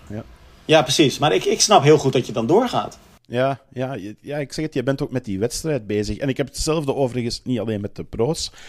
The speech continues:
Speaker 1: maar ook met de agegroep, eh, triatleten. Want ik, ik zie nu ook heel veel posts voorbij komen op social media van mensen die, die dan, ja, toch wel een kort verslagje brengen van hun dag in Hamburg.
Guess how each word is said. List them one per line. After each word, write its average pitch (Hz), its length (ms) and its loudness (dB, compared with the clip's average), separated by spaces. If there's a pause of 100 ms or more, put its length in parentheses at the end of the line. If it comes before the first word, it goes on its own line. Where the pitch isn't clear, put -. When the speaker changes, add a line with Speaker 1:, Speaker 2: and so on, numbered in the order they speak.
(340)
Speaker 1:
maar 113 140 0
ook 135 140 0
met 117 160 -4
de - 100 -4
agegroep, - 480 -4
eh, 98 240 2
triatleten. 95 640 -2
Want 123 180 -6
ik, - 160 -12
ik 85 140 -10
zie 110 180 -2
nu 104 160 0
ook 107 140 0
heel 110 160 0
veel 101 140 -6
posts - 400 -2
voorbij 104 340 0
komen 104 280 -2
op 95 100 -4
social 98 320 -4
media 101 320 -2
van 101 140 -2
mensen 98 380 0
die, 95 200 -4
die 95 160 -6
dan, 92 460 -2
ja, 95 200 -2
toch 113 220 -2
wel 104 140 0
een 95 60 -2
kort - 180 -6
verslagje 104 420 -4
brengen 95 280 -2
van 92 120 -4
hun 92 140 -2
dag 98 220 -2
in 92 80 -6
Hamburg. 104 460 0